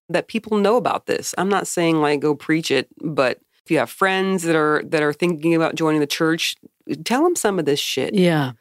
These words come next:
Speaker 1: Show them how to find the truth before they make a dumbass decision.
Speaker 2: Right.
Speaker 1: Yeah.
Speaker 2: Wow.
Speaker 1: Anywho, so we're
Speaker 2: Mm.
Speaker 1: on to the anointing.
Speaker 2: Okay.
Speaker 1: And, yeah, basically, it's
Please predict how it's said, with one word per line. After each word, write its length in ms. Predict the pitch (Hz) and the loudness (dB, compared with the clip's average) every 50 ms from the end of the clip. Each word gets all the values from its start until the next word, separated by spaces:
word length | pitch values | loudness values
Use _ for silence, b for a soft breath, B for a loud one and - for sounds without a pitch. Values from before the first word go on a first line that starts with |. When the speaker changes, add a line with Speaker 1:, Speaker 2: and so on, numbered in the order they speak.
| _ _ _ - | _ _ _ -12
Speaker 1:
Show 320 | - - - - 226 240 | -6 -2 0 2 2 4
them 200 | 247 269 262 254 | 4 2 0 0
how 180 | 214 202 226 226 | 0 0 0 0
to 140 | - 202 185 | 0 -4 -8
find 500 | - - - 208 196 190 202 202 202 196 | -8 -4 -2 0 2 2 2 2 0 0
the 40 | 180 | -2
truth 300 | - - - 202 180 - | -2 -2 0 -2 -2 -2
before 300 | - - - - 165 165 | -6 -6 -2 0 2 2
they 80 | 165 160 | 4 2
make 200 | 160 151 - - | 2 2 0 -2
a 80 | 123 | -4
dumbass 580 | 120 120 123 - 170 156 156 147 147 147 147 - | -4 -6 -4 -2 0 0 0 0 0 -2 -4 -4
decision. 500 | - 143 - - 147 135 127 - - - | -8 -6 -4 -2 -2 -2 -2 -2 -4 -2
Speaker 2:
Right. 540 | 175 156 151 151 156 160 160 165 156 139 - - | 0 0 2 2 2 2 2 2 0 -2 -2 -4
Speaker 1:
Yeah. 220 | - - - - 151 - _ _ _ _ _ _ _ _ _ - | -6 -6 -6 -8 -10 -16 _ _ _ _ _ _ _ _ _ -6
Speaker 2:
Wow. 420 | - 147 135 135 135 135 120 - - _ - | -4 -4 -2 -2 -4 -6 -10 -12 -10 _ 0
Speaker 1:
Anywho, 800 | 349 466 453 320 165 143 - 143 143 127 123 147 208 262 269 - _ _ _ _ _ _ _ _ _ _ _ | 2 4 4 4 2 2 0 0 2 2 2 2 2 0 -2 -4 _ _ _ _ _ _ _ _ _ _ _
so 500 | - - - - 247 240 233 233 233 233 | -8 -4 0 2 2 4 4 4 4 4
we're 160 | 277 294 311 | 4 4 4
Speaker 2:
Mm. 120 | 302 254 226 | 4 4 2
Speaker 1:
on 60 | 269 269 | 0 0
to 80 | - | 0
the 120 | - 277 277 | 0 2 2
anointing. 840 | 277 240 208 175 151 147 160 165 175 156 147 160 190 214 240 269 | 2 4 4 4 2 2 2 2 0 2 2 2 2 4 4 4
Speaker 2:
Okay. 520 | 262 - 226 220 302 269 254 247 233 190 165 | 4 2 2 2 4 2 2 2 2 0 -2
Speaker 1:
And, 120 | 147 - - | -4 -6 -4
yeah, 240 | 220 190 156 135 - | 0 0 2 0 0
basically, 960 | 165 175 226 240 247 - - 302 - - 262 240 233 226 226 226 226 - - | 0 0 -2 0 0 -2 -4 -4 -2 -2 -2 0 2 2 2 2 0 0 0
it's 420 | - 175 196 180 - - - - | 0 0 0 0 -4 -8 -10 -10